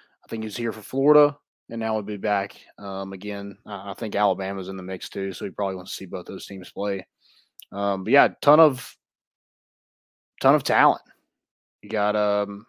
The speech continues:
you know, a lot of in-state talent in twenty twenty-four. Caleb Beasley, um, Amari Jefferson, who's a, also a Tennessee baseball commit. Jonathan Eccles, um, a, a Tennessee commit out of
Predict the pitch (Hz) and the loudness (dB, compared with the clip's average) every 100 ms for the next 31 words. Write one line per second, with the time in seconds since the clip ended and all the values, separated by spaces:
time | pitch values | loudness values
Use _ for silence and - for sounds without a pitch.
0 | _ 113 104 104 120 120 123 139 120 123 | _ -6 -2 4 4 2 -2 0 0 0
1 | 117 127 104 - 120 110 120 107 123 120 | -2 -2 -4 -8 -8 -6 -8 -8 -8 -4
2 | 120 117 _ - 117 117 101 104 113 107 | -4 -4 _ -6 -2 -2 -2 -4 -4 -4
3 | 120 113 113 _ _ _ _ _ - 95 | -4 -4 -6 _ _ _ _ _ -16 -10
4 | 95 95 95 104 107 107 101 107 110 110 | -8 -8 -8 -4 0 0 0 -4 -4 -6
5 | - 117 107 101 101 98 104 110 101 110 | -8 -8 -8 -6 -4 -2 -2 -4 -6 -10
6 | 101 98 104 107 - 107 - 110 110 110 | -10 -8 -6 -4 -2 -2 -2 -6 -4 -6
7 | 110 104 107 101 101 104 - 107 101 - | -6 -8 -8 -8 -6 -6 -6 -6 -6 -10
8 | - - 104 98 95 95 95 98 - 104 | -14 -14 -12 -10 -8 -10 -10 -14 -12 -14
9 | 95 107 104 - 104 107 104 107 104 101 | -12 -10 -8 -6 -8 -6 -2 0 0 0
10 | 98 95 | -2 -6